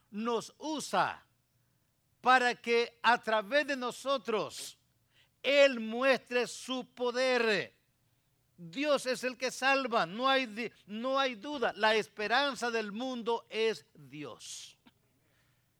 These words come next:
Sin Dios, <clears throat> el mundo no tiene esperanza. Pero note bien,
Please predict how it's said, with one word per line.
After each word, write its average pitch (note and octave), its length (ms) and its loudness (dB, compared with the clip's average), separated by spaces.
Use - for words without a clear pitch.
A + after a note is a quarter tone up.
Sin A3+ 460 -2
Dios, B3+ 500 4
<clears throat> - 180 -20
el G#3+ 240 0
mundo A3+ 640 -2
no A3+ 240 -2
tiene G3 800 -6
esperanza. B2+ 960 -12
Pero B2 260 -12
note D3 300 -14
bien, C#3+ 280 -14